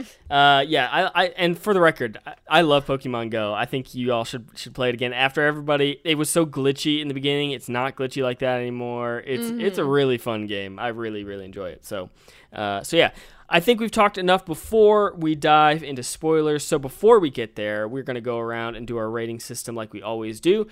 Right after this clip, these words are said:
Speaker 2: Gonna ask you whether you should, uh, suggest people should see this in the theater, whether they should pay to rent it, whether they should wait till it's on a streaming service you already pay for, like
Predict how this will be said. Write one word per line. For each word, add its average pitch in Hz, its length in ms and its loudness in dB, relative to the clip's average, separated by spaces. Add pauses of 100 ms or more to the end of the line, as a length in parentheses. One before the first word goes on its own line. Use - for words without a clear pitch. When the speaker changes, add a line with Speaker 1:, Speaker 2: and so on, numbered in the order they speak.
(140)
Speaker 2:
Gonna 135 120 -8
ask 131 300 -4
you 131 80 -6
whether 127 200 0
you 123 140 -6
should, 131 280 -14 (140)
uh, 113 300 -4
suggest 143 400 -4
people 135 200 -6
should - 120 -16
see 139 140 -6
this 120 260 -6
in 120 360 -8
the 107 100 -10
theater, 226 500 0 (460)
whether 120 240 -4
they 120 140 -2
should 113 320 -8 (180)
pay 156 320 -2
to 113 160 -8
rent 139 360 -4
it, 214 240 -4 (440)
whether 117 320 -6
they 120 140 -6
should 117 340 -8
wait 147 300 0
till 160 140 -4
it's 135 120 -6
on 127 80 -4
a 117 60 -6
streaming 151 340 -4
service 135 340 -4
you 127 60 -4
already 113 140 -4
pay 175 240 -2
for, 185 440 0
like 117 220 -6